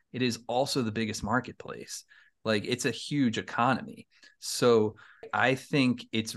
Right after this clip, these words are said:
really cool, um, to be in email marketing. And I actually think, like, for me, the thing I love about it is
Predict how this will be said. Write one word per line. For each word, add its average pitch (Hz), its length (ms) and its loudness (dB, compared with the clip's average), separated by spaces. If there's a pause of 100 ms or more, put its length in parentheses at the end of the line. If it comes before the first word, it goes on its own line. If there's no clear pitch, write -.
(140)
really 139 400 0
cool, 110 500 -8 (260)
um, 101 320 -2
to - 160 -10
be 104 280 -2
in 113 60 4
email 123 300 2
marketing. 123 420 2
And 107 80 2
I 101 80 -2
actually 117 480 0
think, 110 460 0
like, 98 400 -4 (480)
for 104 180 -4
me, 113 340 2
the 107 100 -2
thing 107 240 -4
I 95 100 -2
love 107 320 0
about 95 320 -4
it 85 80 -10
is 87 280 -12